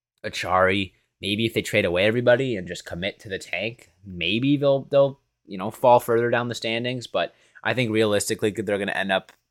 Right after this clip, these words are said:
at the back end of the lottery. So it's like, I'd rather see them win some games. I'd rather see, you know, guys like Robert Thomas and Jordan Kyrou and Jordan Binnington, guys that are gonna be sticking around with this team for the long term. I wanna see them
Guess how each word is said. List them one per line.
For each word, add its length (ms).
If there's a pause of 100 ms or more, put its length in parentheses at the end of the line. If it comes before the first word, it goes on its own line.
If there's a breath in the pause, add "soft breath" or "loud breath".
at 160
the 120 (340)
back 300
end 180
of 100
the 100
lottery. 440
So 240
it's 160
like, 100
I'd 200
rather 320
see 180
them 140
win 180
some 180
games. 360
I'd 120
rather 280
see, 360
you 140
know, 200
guys 360
like 280 (100)
Robert 280
Thomas 420
and 100
Jordan 260
Kyrou 640
and 100 (340 soft breath)
Jordan 240
Binnington, 380
guys 300
that 80
are 20
gonna 160
be 100
sticking 300
around 220
with 80
this 140
team 440 (160)
for 140
the 80
long 340
term. 400 (160)
I 140
wanna 320
see 160
them 360